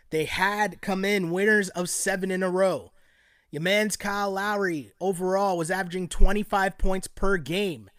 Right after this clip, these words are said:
over that seven-game win streak for the Raps. Even in the bubble life, your Toronto Raptors were cooking, and they were three and oh in the bubble. They had some pretty good wins. They looked really good.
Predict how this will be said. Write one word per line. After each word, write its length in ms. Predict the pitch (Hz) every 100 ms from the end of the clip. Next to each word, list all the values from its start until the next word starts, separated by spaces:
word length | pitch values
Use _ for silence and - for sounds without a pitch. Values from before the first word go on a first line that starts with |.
| - _ _
over 360 | 185 226 190 156
that 200 | 156 -
seven-game 580 | - 151 156 143 147 139
win 140 | 143
streak 320 | - 139 131
for 140 | - 135
the 80 |
Raps. 400 | 131 117 95 - - - _ _ _ _ _ _ -
Even 280 | 226 254
in 100 | 247
the 80 | 247
bubble 320 | 196 233 254
life, 400 | 170 110 - - _ _ _
your 160 | 170
Toronto 380 | 185 185 180 190
Raptors 520 | 180 185 185 175 175 170
were 160 | 151 170
cooking, 540 | - 208 - 151 147 -
and 220 | 170 170
they 80 | 202
were 300 | 208 190 185 _ _ _
three 240 | 147 147
and 140 | 185 220
oh 180 | 285
in 120 | 180 143
the 60 |
bubble. 380 | 120 107 101 - _ _ _ _ _ -
They 80 |
had 140 | 143 -
some 100 | 160
pretty 220 | - 202
good 160 | 220 220
wins. 420 | 277 123 104 -
They 120 | 131
looked 220 | 135 180
really 200 | 185 202
good. 380 | 196 285 196 104